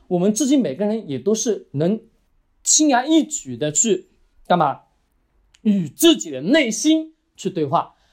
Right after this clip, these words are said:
当你与自己内心的去对话的时候，很多很多，你，当你自己脑海当中产出来的想法的时候，你就能慢慢的去理解到人性的。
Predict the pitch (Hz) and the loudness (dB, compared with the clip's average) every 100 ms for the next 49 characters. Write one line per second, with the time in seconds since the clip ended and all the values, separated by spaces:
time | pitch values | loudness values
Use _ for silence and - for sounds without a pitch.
0 | - 311 320 254 190 285 262 277 285 - | 2 2 2 -4 -10 -8 -6 -4 -6 -4
1 | 262 262 - 311 254 262 233 196 - _ | -4 -4 -4 -2 0 0 0 -2 -6 _
2 | _ 247 208 165 165 311 311 196 165 233 | _ 2 2 0 0 2 2 0 -4 -2
3 | 208 170 285 277 185 190 294 233 143 190 | -2 -4 -2 -2 -4 -4 -2 -2 -2 -2
4 | 202 214 262 - - 147 202 240 240 180 | -2 0 -2 -4 -6 -2 0 0 -2 -2
5 | 262 196 160 160 135 - _ _ _ _ | 0 0 -2 -2 -4 -4 _ _ _ _
6 | _ _ _ 180 185 156 175 262 262 220 | _ _ _ -4 -2 -2 0 2 2 2
7 | 247 208 170 - 214 - - _ - 143 | 0 0 -2 -4 -4 -4 -8 _ -10 -6
8 | 135 202 277 202 160 143 135 - _ _ | 0 0 2 0 2 2 0 -6 _ _
9 | 127 131 127 156 123 | -8 -8 -6 -6 -8